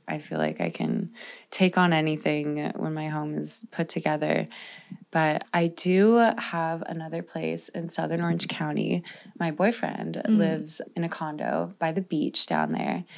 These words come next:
Speaker 1: So I am kind of commuting back and forth. I'd say, like, L A sixty percent, Orange County forty percent.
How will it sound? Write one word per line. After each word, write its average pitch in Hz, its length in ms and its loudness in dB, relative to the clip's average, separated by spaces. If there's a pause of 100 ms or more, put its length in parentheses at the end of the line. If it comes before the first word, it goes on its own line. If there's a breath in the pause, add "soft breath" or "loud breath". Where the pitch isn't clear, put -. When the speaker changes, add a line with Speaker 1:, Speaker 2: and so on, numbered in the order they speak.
(200 loud breath)
Speaker 1:
So - 160 2
I 202 80 4
am 262 160 2
kind 277 240 0
of 269 120 -2
commuting 190 420 2
back 170 260 -2
and 165 160 -8
forth. 156 460 -4
I'd 170 140 -8
say, 165 340 -4
like, - 460 -4 (760 soft breath)
L 175 180 4
A 175 200 6
sixty 170 460 -2
percent, 165 640 -6 (200)
Orange 180 200 2
County 165 300 2
forty 160 300 0
percent. - 580 0